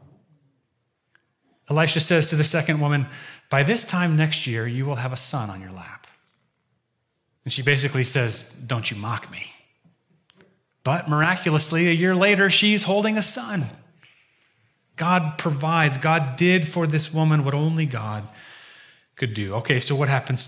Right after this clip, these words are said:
to the widow then? Let's pick up the story in verse three to find out. Then he said to the widow, "Go outside, borrow vessels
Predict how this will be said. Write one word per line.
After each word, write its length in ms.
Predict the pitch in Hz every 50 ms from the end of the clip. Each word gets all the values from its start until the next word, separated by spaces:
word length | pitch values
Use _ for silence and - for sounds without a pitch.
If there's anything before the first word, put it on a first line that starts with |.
| - -
to 220 | 131 120 110 110
the 140 | 117 120 123
widow 400 | 120 123 135 131 120 113 101 92 - -
then? 340 | 151 131 113 98 87 85 87 - - - -
Let's 120 | 135 -
pick 160 | - 160 147
up 100 | 147 120
the 60 | 117
story 320 | - - - 139 127 123 117
in 120 | 110 107
verse 240 | 104 101 98 - -
three 260 | - - 143 147 131
to 60 | 107
find 260 | 98 - - 95 95 95
out. 220 | 107 101 90 - - - _ _ _ _ _ _ _ _ _ _ _ _ _ _ _ - - - - - - - - -
Then 120 | 151 151
he 120 | 160 151
said 320 | 156 - 165 160 156 131 -
to 200 | - 160 143 131
the 120 | 135 135
widow, 240 | 123 131 123 127 139
"Go 240 | 139 131 151 151 170
outside, 640 | 175 170 170 - - 180 165 156 135 120 117 110 110
borrow 460 | 135 147 165 180 190 202 202 202 196
vessels 1120 | 165 151 135 160 160 160 - - - 123 104 92 87 - - - - - - - -